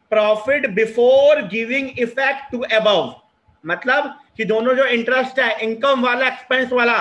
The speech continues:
अभी तक adjust नहीं हुआ, इसको adjust करना है, और adjust करेंगे।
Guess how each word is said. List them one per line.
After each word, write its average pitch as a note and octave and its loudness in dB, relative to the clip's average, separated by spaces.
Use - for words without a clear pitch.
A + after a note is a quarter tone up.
अभी G#3+ -2
तक A#3+ -2
adjust A3 0
नहीं G3+ 0
हुआ, E3 0
इसको E3+ -4
adjust A3 0
करना D#3+ -2
है, A#2+ -8
और E3 -4
adjust F#3+ -8
करेंगे। G3 -6